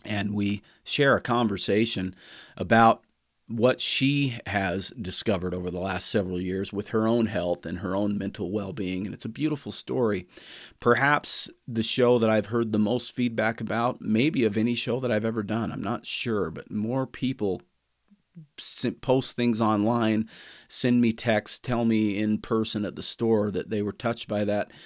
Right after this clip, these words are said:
podcast than maybe any podcast I've ever done. This woman is also full of tenacity, is a true fighter for truth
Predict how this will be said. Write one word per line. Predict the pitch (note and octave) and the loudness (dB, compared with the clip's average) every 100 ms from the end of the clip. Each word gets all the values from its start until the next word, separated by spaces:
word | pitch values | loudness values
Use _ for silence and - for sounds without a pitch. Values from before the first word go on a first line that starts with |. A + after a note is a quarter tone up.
| - - | -20 -2
podcast | A#2+ B2 A#2+ A2+ F#2+ F#2 | 0 2 2 0 0 -2
than | - G2+ | -4 -4
maybe | G2+ G2 G2 | -2 -4 -4
any | G2+ G#2 | -2 -4
podcast | - G2 G2 - F#2 F#2 G2 | -4 -6 -6 -8 -8 -8 -8
I've | G2 | -8
ever | G2+ F#2 | -8 -8
done. | A2 A2+ G#2 F#2 - - - - - - | -4 -2 -2 -6 -14 -20 -20 -20 -20 0
This | C3 G3+ - | 4 4 4
woman | B2 A2+ G#2 G#2 A2+ - - _ _ _ _ _ _ - - | 4 6 6 4 0 -4 -20 _ _ _ _ _ _ -10 4
is | C3+ B2+ A#2 - - - | 8 8 6 0 -2 0
also | C#3 C#3 - B2 G#2 F#2+ | 2 2 2 2 2 0
full | - A#2+ A2+ G#2 | -2 2 4 4
of | F#2+ | 0
tenacity, | - G#2+ G2 F#2 F#2 G2+ G2+ A2 | -4 -2 -2 -2 -6 -6 -4 -4
is | G2+ - | -4 -4
a | G#2 | -4
true | F#2+ - A#2+ B2 | -4 -4 0 0
fighter | A2+ - G2 G2 G2+ | -2 -6 -4 -2 -2
for | G#2+ - | -4 -8
truth | - - A#2 A2 A2 - | -12 -6 0 0 0 -6